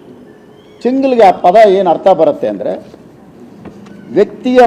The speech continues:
ಮನಸ್ಸಿನ ಗುಣವು ಥಟ್ಟನೆ ಅಥವಾ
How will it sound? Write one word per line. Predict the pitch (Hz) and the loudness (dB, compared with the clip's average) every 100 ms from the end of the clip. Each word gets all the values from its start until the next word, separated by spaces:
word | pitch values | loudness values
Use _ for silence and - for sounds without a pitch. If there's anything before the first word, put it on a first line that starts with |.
| 180 | 2
ಮನಸ್ಸಿನ | 165 214 214 220 214 202 | 0 0 -2 -2 0 0
ಗುಣವು | 151 165 175 127 - - - - - - _ _ - _ - | 0 2 2 0 -8 -18 -20 -20 -20 -20 _ _ -20 _ -4
ಥಟ್ಟನೆ | 226 - 247 220 185 - - - - - - - _ - | -4 -2 2 2 0 -4 -16 -20 -20 -20 -20 -20 _ -4
ಅಥವಾ | 151 190 175 | 0 2 2